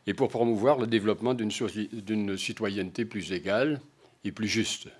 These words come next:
Donc pour supprimer le rapport eux-nous, le hiatus, qui, euh, est créé par, euh, la structure de la dualité. Et on en arrivera ainsi à éliminer toute possibilité de hiérarchisation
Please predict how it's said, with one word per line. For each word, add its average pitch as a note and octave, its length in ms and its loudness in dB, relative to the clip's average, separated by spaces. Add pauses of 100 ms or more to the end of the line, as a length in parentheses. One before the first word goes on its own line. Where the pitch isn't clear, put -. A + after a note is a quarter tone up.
(580)
Donc A#2+ 160 2
pour A2 160 -4
supprimer A#2+ 600 2 (360)
le F#2+ 100 -4
rapport A#2 520 0
eux-nous, A#2+ 480 2
le F2+ 140 -2
hiatus, D3 580 -2 (320)
qui, A#2 400 -4
euh, G2 300 -2
est G#2 120 -6
créé F#2+ 300 0
par, A2+ 420 0
euh, G2+ 140 0 (220)
la F#2+ 120 -4
structure C3+ 380 2
de C#3 80 -2
la A#2 100 4
dualité. G2 500 0 (920)
Et G#2+ 80 0
on G2+ 60 2
en G#2+ 180 6
arrivera G#2 340 4
ainsi A2+ 300 0
à G2+ 60 8
éliminer G2+ 500 2 (300)
toute B2 160 -2
possibilité G#2 720 0
de G2+ 120 0
hiérarchisation F#2+ 920 0